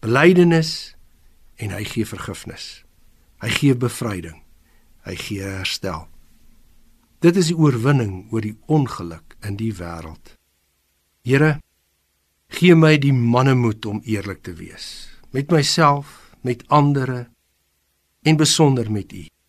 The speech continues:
Weerhou my daarvan dat ek my sonde wil wegsteek en die mombakkies van geluk wil dra.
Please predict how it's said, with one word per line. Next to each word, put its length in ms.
Weerhou 500
my 160
daarvan 760
dat 180
ek 160
my 80
sonde 540
wil 240
wegsteek 720
en 160
die 80
mombakkies 960
van 180
geluk 480
wil 160
dra. 280